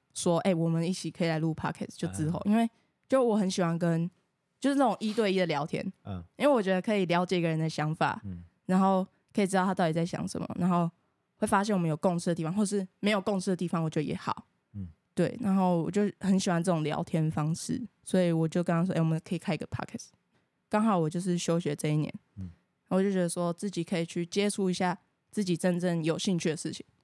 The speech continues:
Speaker 2: 哦。
Speaker 1: 对，然后就，哎，刚好有机会，然后就还真的有，就开了一个 podcast 频道。对。
Speaker 2: 哎，那个什么，那个华视主持班去上的人，大部分都是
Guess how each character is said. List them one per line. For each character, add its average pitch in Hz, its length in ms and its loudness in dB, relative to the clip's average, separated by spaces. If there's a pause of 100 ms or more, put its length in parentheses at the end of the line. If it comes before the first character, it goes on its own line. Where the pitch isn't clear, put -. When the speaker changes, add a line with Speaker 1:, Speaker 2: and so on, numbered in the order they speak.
(380)
Speaker 2:
哦。 87 280 -16 (100)
Speaker 1:
对， 170 380 -2
然 214 80 -12
后 202 140 -4
就， 208 180 -4
哎， 233 260 -4
刚 285 220 -2
好 262 80 2
有 202 100 2
机 202 240 -2
会， 220 280 0
然 180 160 -4
后 196 100 -2
就 190 260 -4 (260)
还 190 140 -2
真 196 160 -2
的 185 160 0
有， - 320 -8 (360)
就 190 100 -4
开 175 160 -6
了 165 80 -4
一 151 40 -6
个 - 120 -10
podcast - 340 -6
频 - 160 -4
道。 - 80 -4 (640)
对。 - 100 -8 (580)
Speaker 2:
哎， 117 120 -6
那 147 80 -6
个 120 100 -4
什 90 80 -10
么， 80 160 -12
那 123 80 -10
个 120 80 -8
华 - 160 -8
视 107 160 -6
主 90 140 -12
持 80 140 -12
班 87 280 -10
去 - 140 -10
上 101 220 -8
的 82 80 -10
人， 78 160 -12
大 87 100 -10
部 85 100 -14
分 85 140 -12
都 82 140 -10
是 80 200 -14